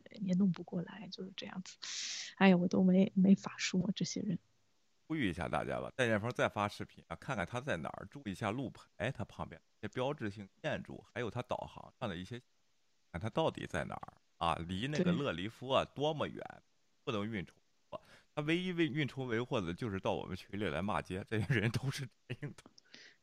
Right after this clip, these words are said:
Speaker 1: 对，我觉得战鹰团这是因为G T V突然没事做了，
Speaker 2: 啊。
Speaker 1: 不能直播了，突然一下子都闲得没事，所以就直接派到我们团，呃，就我们那个群里面来了。而且最有趣的是，每个人都有一个编号。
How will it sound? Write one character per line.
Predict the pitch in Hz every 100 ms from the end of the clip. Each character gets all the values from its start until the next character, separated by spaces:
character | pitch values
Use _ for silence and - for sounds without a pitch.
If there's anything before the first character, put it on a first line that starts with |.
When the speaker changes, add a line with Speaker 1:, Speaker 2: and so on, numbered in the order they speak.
| _ -
Speaker 1:
对， | 240 214 196
我 | 202
觉 | 294
得 | 294
战 | 285 269
鹰 | 277
团 | 262
这 | 247 262
是 | 262
因 | 277
为 | 269
G | - 226
T | 220 262
V | 254 269
突 | - 269
然 | 240
没 | 214 190
事 | - -
做 | - - - -
了， | 208 196
Speaker 2:
啊。 | 220
Speaker 1:
不 | 247
能 | 208 202
直 | - 196
播 | 185 233 254
了， | 254 -
突 | - 220
然 | 208
一 |
下 | 233
子 | 208 -
都 | 220
闲 | - - -
得 | 214
没 | 214 180
事， | 214 - - 220
所 | 180 214
以 | 202
就 | 214 208 - - -
直 | - 214
接 | 233 226
派 | - 226
到 | 214
我 | 185
们 | 170 175 185 196 220 208
团， | - - 190
呃， | - 196
就 | - - -
我 | 202
们 | 175 175
那 | 202
个 | 196
群 | 185 - - 180
里 | 247
面 | 196 170 175
来 | -
了。 | 185
而 | 180 208
且 | - 190
最 | - 269
有 | 208 170
趣 | - -
的 | 202
是， | 190 196
每 | 185 196
个 | 226
人 | 220
都 | - 233
有 | 202
一 | -
个 | 208
编 | - 214 233
号。 | - 226 196